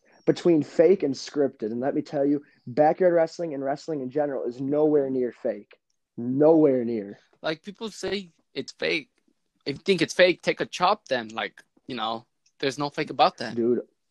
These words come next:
Speaker 1: half the, <laughs> let me tell you, half the people in my community would not be able to take a chop. <laughs> I'm gonna tell you that, dude.
Speaker 2: I could, I could relate. I mean, those
Speaker 1: They
Speaker 2: chops hurt, like,
Speaker 1: suck.
Speaker 2: those hurt.
Speaker 1: I've never really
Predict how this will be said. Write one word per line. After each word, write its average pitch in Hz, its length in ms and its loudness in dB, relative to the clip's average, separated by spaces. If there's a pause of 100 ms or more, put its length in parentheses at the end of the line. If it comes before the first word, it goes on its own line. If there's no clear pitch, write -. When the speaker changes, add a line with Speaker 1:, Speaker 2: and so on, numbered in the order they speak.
(960)
Speaker 1:
half 156 340 -2
the, 113 80 -8 (240)
<laughs> - 240 -16
let 180 120 6
me 170 60 6
tell 147 220 4
you, 123 100 0 (160)
half 185 180 0
the - 60 -20
people 160 240 -4
in 143 80 0
my 135 60 -10
community 139 300 -4
would 127 140 -2
not 127 200 -4
be 120 80 -6
able 107 100 -4
to 104 40 -14
take 110 140 -10
a 104 60 -14
chop. - 380 -12
<laughs> - 520 -2
I'm - 120 -2
gonna 165 160 4
tell - 280 2
you 165 100 4
that, 127 280 -4
dude. 117 140 -8
Speaker 2:
I 110 40 -8
could, 131 360 -8
I - 60 -6
could 151 160 -4
relate. 139 400 4
I 135 80 2
mean, 156 180 -6 (300)
those 196 320 -4
Speaker 1:
They 156 140 -2
Speaker 2:
chops 185 200 0
hurt, 175 140 -2
like, - 220 -4
Speaker 1:
suck. - 80 -20 (1300)
Speaker 2:
those 143 180 -8
hurt. 175 400 2 (1600)
Speaker 1:
I've 185 140 -20
never 185 260 -10
really 165 360 2